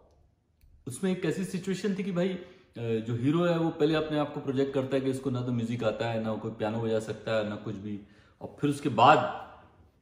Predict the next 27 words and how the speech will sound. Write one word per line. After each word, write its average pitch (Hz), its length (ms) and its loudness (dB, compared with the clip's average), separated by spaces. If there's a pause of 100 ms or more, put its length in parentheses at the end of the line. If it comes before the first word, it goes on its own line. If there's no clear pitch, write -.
(500)
वो 107 380 -2 (1120)
piano 107 220 2
बजा 113 240 2
के 127 140 -2
ये 123 80 2
गाना 98 520 -4
शुरू - 240 -4
होता 127 240 -2
है। - 220 -14 (480)
बहुत 170 340 -4
energetic 160 600 0
गाना 110 240 -2
था 110 160 -10
ये। 107 380 -12 (460)
हम 135 140 -2
लोग 160 140 -4
sitting 196 420 0
में 190 120 2
भी 175 80 0
इतना 165 260 -2
जोर 165 360 4
लगाते 120 420 0
थे 117 40 -4
इस 104 100 -6
गाने 104 220 -4
में, 139 160 -2
ताकि 131 340 -2